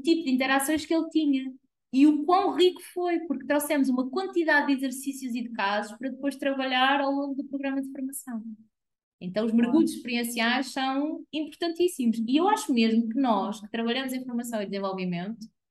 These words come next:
Speaker 1: hum, se formos externos, é possível, embora talvez seja mais difícil, mas nós internamente,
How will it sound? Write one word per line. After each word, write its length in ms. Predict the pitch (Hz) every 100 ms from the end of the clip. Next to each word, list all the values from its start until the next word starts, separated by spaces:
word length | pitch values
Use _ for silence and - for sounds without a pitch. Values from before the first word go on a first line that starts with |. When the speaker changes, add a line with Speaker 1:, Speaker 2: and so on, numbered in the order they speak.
| _ _ _ _
Speaker 1:
hum, 560 | 185 190 190 185 180 - - - _ _
se 140 | - -
formos 320 | 254 254 254
externos, 680 | - - 254 247 214 196 220 - _ _ _ _ -
é 100 | 220
possível, 640 | 226 220 262 247 208 196
embora 360 | 208 226 214 220
talvez 280 | 214 214
seja 180 | 220 208
mais 220 | 208 196
difícil, 600 | 185 185 196 196 - 294 - - _ _ -
mas 180 | 226 226
nós 240 | 349 427
internamente, 880 | 381 359 302 294 233 170 180 -